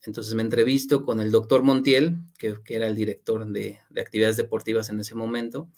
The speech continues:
Platicamos y me dice, "Pues, haz examen". <laughs> No quedo en el examen de la, de la fasico. Eh,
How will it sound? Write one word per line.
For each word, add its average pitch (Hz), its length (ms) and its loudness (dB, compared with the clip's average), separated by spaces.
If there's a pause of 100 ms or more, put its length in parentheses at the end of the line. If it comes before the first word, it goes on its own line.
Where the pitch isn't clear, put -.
(400)
Platicamos 175 840 2 (560)
y 113 380 -4
me 107 260 -2
dice, 104 180 -4
"Pues, 110 180 0
haz 123 140 0
examen". 170 640 0 (260)
<laughs> 117 500 -12 (300)
No 120 260 -4
quedo 127 360 4
en 123 140 0
el 104 140 -4
examen 113 480 -8
de 107 100 -4
la, 117 460 -8
de 120 140 -10
la 110 100 -10
fasico. 143 640 0 (600)
Eh, 101 400 -6